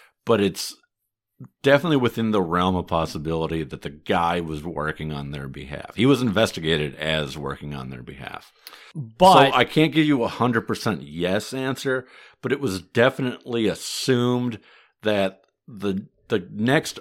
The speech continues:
Speaker 1: owner was more pro-mob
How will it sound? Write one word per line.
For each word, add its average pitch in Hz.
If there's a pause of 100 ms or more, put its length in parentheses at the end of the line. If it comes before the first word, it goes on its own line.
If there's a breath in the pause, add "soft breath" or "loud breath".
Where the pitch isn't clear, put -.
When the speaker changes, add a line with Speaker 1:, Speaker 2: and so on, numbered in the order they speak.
Speaker 1:
owner 120 (960)
was 92
more 107
pro-mob 117